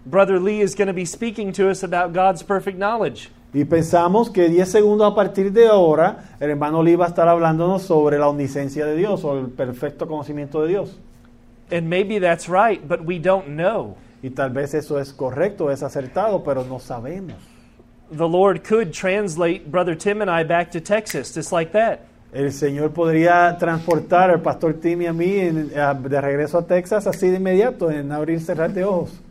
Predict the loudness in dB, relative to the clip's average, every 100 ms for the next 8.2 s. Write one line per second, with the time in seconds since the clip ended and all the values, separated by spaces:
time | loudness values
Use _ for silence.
0 | -20 -20 -20 -20 -20 -20 -20 -20 -20 -20
1 | -20 -20 -20 -20 -14 -8 -8 -2 2 4
2 | 2 -2 -2 2 2 0 -4 -4 -2 0
3 | -2 -4 -6 0 2 2 -2 -4 -4 -4
4 | -6 -10 -14 -14 -10 -10 -8 -10 -10 -10
5 | -12 -18 -20 -16 -12 -12 -12 -14 -12 -12
6 | -12 -14 -16 -20 -20 -20 -20 _ -6 -4
7 | -4 -4 -2 0 -2 0 2 4 2 -2
8 | -2 -4